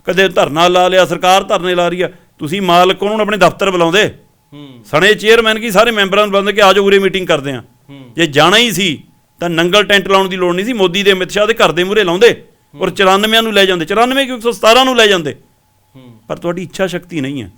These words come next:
Speaker 1: ਤੁਸੀਂ ਟਵੈਂਟੀ ਟਵੈਂਟੀ ਖੇਡਦੇ ਹੋ।
Speaker 2: ਹੂੰ।
Speaker 1: ਕਿਉਂਕਿ ਪਾਣੀਆਂ ਦਾ ਮਸਲਾ, ਤੁਹਾਡੀ ਲੜਾਈ ਵੀਹ ਤਰੀਕ ਤੱਕ ਹੈ, ਪਾਣੀਆਂ ਦੇ ਮਸਲੇ ਦੀ ਲੜਾਈ ਨਹੀਂ ਹੈ।
Speaker 2: ਹੂੰ।
Speaker 1: ਜੇ ਪਾਣੀਆਂ ਦੇ ਮਸਲੇ ਦੀ ਲੜਾਈ ਹੁੰਦੀ ਤਾਂ ਤੁਸੀਂ ਪੰਜਾਬ ਦੀ ਵਿਧਾਨ ਸਭਾ ਦੇ ਵਿੱਚ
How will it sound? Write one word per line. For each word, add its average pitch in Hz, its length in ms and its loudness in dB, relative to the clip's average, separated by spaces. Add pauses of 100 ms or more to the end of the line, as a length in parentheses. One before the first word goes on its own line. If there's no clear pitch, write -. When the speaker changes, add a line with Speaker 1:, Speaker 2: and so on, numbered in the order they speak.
(200)
Speaker 1:
ਤੁਸੀਂ 180 160 -10
ਟਵੈਂਟੀ 214 400 -2
ਟਵੈਂਟੀ 233 300 -4
ਖੇਡਦੇ 208 380 0
ਹੋ। 113 120 -6 (360)
Speaker 2:
ਹੂੰ। 151 440 -20
Speaker 1:
ਕਿਉਂਕਿ 220 280 0
ਪਾਣੀਆਂ 226 560 0
ਦਾ 240 100 4
ਮਸਲਾ, 214 380 0
ਤੁਹਾਡੀ 208 300 -2
ਲੜਾਈ 208 280 0
ਵੀਹ 202 260 -4
ਤਰੀਕ 226 260 -6
ਤੱਕ 202 180 -2
ਹੈ, 214 60 -4
ਪਾਣੀਆਂ 208 380 -2
ਦੇ 202 60 -2
ਮਸਲੇ 180 280 -4
ਦੀ 175 60 -6
ਲੜਾਈ 151 240 -4
ਨਹੀਂ 180 200 -10
ਹੈ। - 60 -16 (340)
Speaker 2:
ਹੂੰ। 127 140 -20 (240)
Speaker 1:
ਜੇ 147 80 -8
ਪਾਣੀਆਂ 156 340 -4
ਦੇ 180 60 0
ਮਸਲੇ 156 260 -6
ਦੀ 175 60 -6
ਲੜਾਈ 160 260 -2
ਹੁੰਦੀ 185 420 -4 (280)
ਤਾਂ 170 140 -2
ਤੁਸੀਂ 170 280 -6
ਪੰਜਾਬ 156 400 0
ਦੀ 185 120 -6
ਵਿਧਾਨ 175 320 0
ਸਭਾ 190 240 0
ਦੇ 190 120 2
ਵਿੱਚ 151 440 -4